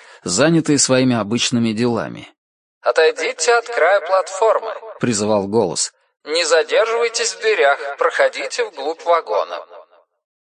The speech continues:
Дверь глянула на Ричарда и встревожилась. Он побледнел, как полотно, и тяжело дышал. Она подошла к нему и взяла за руку.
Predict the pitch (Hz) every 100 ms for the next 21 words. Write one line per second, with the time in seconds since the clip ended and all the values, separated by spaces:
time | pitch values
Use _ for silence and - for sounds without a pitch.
0 | _ _ - 104 113 131 123 123 127 131
1 | 127 120 117 107 139 - 156 151 151 151
2 | - - 156 - - 175 160 123 78 71
3 | - - - _ _ 123 127 123 117 117
4 | 127 123 120 - 113 107 104 - 123 139
5 | 127 104 98 76 107 120 120 120 - 135
6 | - _ _ _ _ _ 98 98 95 90
7 | 87 - 101 113 127 123 120 117 101 101
8 | 107 113 80 71 - - -